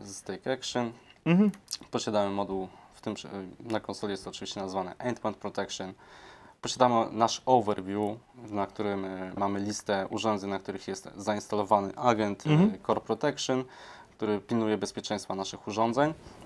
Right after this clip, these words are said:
Speaker 1: No, w tym przypadku oczywiście z racji, em, elementu pokazowego tylko jest to urząd-, jest to jedno
Speaker 2: Grupa testowa.
Speaker 1: pojedyncze urządzenie. Tak, zgadza się. Mamy listę miejsc, w których ewentualnie dane, mm, zabezpieczenia zostały złamane, bądź jakieś wirusy, y, były wykryte i usunięte automatycznie.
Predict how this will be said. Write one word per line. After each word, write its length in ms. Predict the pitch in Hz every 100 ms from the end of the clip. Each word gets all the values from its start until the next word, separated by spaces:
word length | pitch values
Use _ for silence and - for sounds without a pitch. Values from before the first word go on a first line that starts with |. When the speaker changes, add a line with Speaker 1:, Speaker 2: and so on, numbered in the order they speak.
| -
Speaker 1:
No, 120 | 139
w 20 |
tym 140 | 143 139
przypadku 340 | - 123 -
oczywiście 360 | 107 113 - 104
z 40 |
racji, 300 | 110 107 104
em, 580 | 98 92 98 95 95 95
elementu 320 | 113 107 104 -
pokazowego 560 | 107 101 104 117 107
tylko 280 | - 104 101
jest 240 | 98 95
to 240 | - 98 92
urząd-, 360 | 113 104 98 104
jest 200 | 104 -
to 60 |
jedno 120 | 107 165
Speaker 2:
Grupa 180 | 147
testowa. 260 | 123 110 101
Speaker 1:
pojedyncze 300 | 80 - 95
urządzenie. 520 | 90 95 135 131 113 113 -
Tak, 220 | 104 104
zgadza 260 | 95 107 113
się. 220 | - 107 - - - - - - - -
Mamy 440 | 127 123 120 113 - - -
listę 600 | 139 143 - 113 107 101 - -
miejsc, 480 | 110 120 113 - - 107
w 60 |
których 360 | - 117 113 107
ewentualnie 640 | 107 107 107 110 107 107 - -
dane, 500 | 107 104 104 101 104 - _ -
mm, 280 | 104 95 95
zabezpieczenia 760 | 104 101 - 110 - 113 101
zostały 320 | 92 95 101 98
złamane, 400 | 101 101 104 92
bądź 260 | 101 -
jakieś 300 | 101 - 98
wirusy, 420 | 98 110 120 -
y, 800 | 107 98 - 101 101 95 90 -
były 220 | 110 107
wykryte 460 | 98 107 110 110 107
i 100 | 95
usunięte 520 | 107 - 107 120 113
automatycznie. 680 | 190 104 95 - 160 104